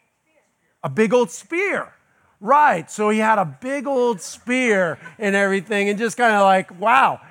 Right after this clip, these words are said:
that is scary. So if you were Hoops or David,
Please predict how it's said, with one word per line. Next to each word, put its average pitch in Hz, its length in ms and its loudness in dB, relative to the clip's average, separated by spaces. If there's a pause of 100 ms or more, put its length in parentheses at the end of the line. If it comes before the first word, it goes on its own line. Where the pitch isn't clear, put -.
(300)
that 233 580 2
is 285 180 -6
scary. 233 420 0
So 202 260 0
if 196 140 -4
you 269 180 -4
were 262 200 -2
Hoops 226 460 -6
or 190 80 -6
David, 170 760 -4